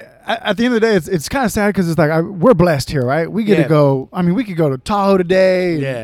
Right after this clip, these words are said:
Speaker 2: we go
Speaker 1: San
Speaker 2: anywhere.
Speaker 1: Francisco the next day, and not even think about it, right? Gas, nothing, money. Eighty dollars changes someone's month out there.
Speaker 2: Mm-hmm.
Speaker 1: You know, like, "Whoa, you gave me what?" You know, or,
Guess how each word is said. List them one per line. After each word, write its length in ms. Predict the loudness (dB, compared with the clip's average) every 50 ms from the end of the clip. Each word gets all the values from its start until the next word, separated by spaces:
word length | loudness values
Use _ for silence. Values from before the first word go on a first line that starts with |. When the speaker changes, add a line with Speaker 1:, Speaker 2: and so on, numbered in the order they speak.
| -12 -14 -14
Speaker 2:
we 80 | -14 -10
go 40 | -6
Speaker 1:
San 120 | -4 -4 -2
Speaker 2:
anywhere. 40 | -2
Speaker 1:
Francisco 360 | -2 -4 -6 -2 0 0 0
the 80 | 2 0
next 260 | 0 -2 -4 -4 -2
day, 260 | 0 2 2 2 2 0
and 80 | -4
not 160 | -4 -4 -4 -4
even 160 | -4 -6 -8
think 220 | -8 -10 -8 -8
about 240 | -8 -6 -8 -8 -10 -12
it, 60 | -18 _ _ _ _ _ _ _ -4
right? 240 | -4 -4 -4 -4 -8 _ _ _ _ _ _ _ _ -6
Gas, 460 | -4 -2 -2 -2 -4 -6 -8 -8 -6 -2
nothing, 360 | -2 -2 -2 -2 -4 -4 -4
money. 340 | -2 -2 -2 -4 -4 -6 -10 -14 _ _ _ _ -6
Eighty 160 | -4 0 2
dollars 260 | 2 2 2 0 0
changes 300 | -2 -4 -4 -4 -4 -6
someone's 360 | -6 -6 -4 -4 -6 -6 -6 -6
month 380 | 0 2 2 4 2 2 -2 -8
out 180 | -14 -14 -14 -12
there. 260 | -12 -14 -14 -14 -18 _ _ -20
Speaker 2:
Mm-hmm. 320 | -18 -18 -18 -18 -18 -16 -10 -8
Speaker 1:
You 80 | -6
know, 260 | -4 -4 -4 -4 -6 -6 -6
like, 220 | -6 -6 -8 -10 -14 _ _ _ _ _ _ _ _
"Whoa, 160 | -10 -8 -6
you 180 | -6 -8 -8 -8
gave 180 | -8 -8 -8
me 120 | -8 -8 -8
what?" 380 | -8 -8 -8 -8 -8 -8 -10 _ _ -10
You 100 | -8 -6
know, 140 | -4 -4
or, 220 | -4 -4 -4 -4